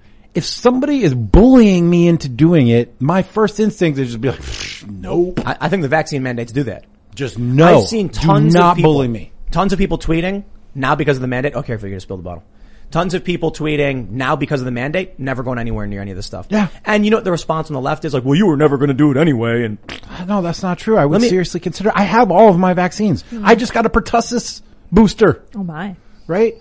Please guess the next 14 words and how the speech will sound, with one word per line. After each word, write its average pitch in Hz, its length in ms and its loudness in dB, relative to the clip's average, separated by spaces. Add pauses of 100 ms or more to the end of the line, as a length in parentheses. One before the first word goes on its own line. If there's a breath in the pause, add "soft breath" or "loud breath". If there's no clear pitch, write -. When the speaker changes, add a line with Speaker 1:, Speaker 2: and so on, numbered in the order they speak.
Speaker 1:
Like, 175 140 -2
I 208 100 0
had 208 160 0
to 202 80 -6
do 202 140 -2
that 208 120 0
when 208 100 0
my 208 120 0
kids 208 240 -2
were 214 80 0
being 202 260 0
born. 196 400 -2 (260 loud breath)
We, 208 200 6
we, 240 240 4